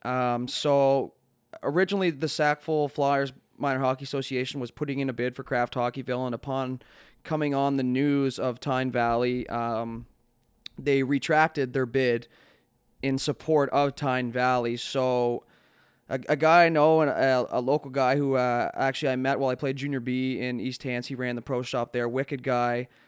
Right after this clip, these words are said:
uh, Jamie Monroe, and I know there's probably other people that,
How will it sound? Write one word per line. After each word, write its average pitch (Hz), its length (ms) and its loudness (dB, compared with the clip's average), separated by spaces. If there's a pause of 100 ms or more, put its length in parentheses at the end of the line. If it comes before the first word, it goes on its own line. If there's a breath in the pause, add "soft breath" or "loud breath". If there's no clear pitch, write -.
(100)
uh, 117 240 0
Jamie 139 420 2
Monroe, 123 540 2
and 117 100 0
I 120 40 0
know 131 160 0
there's 127 120 -4
probably 131 300 -2
other 123 140 -2
people 127 300 -6
that, 120 160 -4